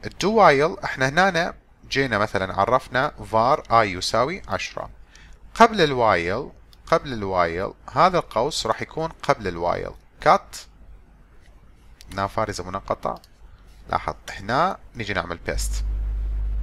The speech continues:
فصار الأقواس قبل الوايل. بس قبل هذا القوس نكتب كلمة do. do يعني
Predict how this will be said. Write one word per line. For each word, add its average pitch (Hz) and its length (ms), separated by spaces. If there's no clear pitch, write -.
فصار 160 340
الأقواس 175 880
قبل 113 480
الوايل. 78 480
بس - 140
قبل 202 260
هذا 185 160
القوس 160 540
نكتب 131 240
كلمة 170 460
do. 95 60
do 214 280
يعني 151 680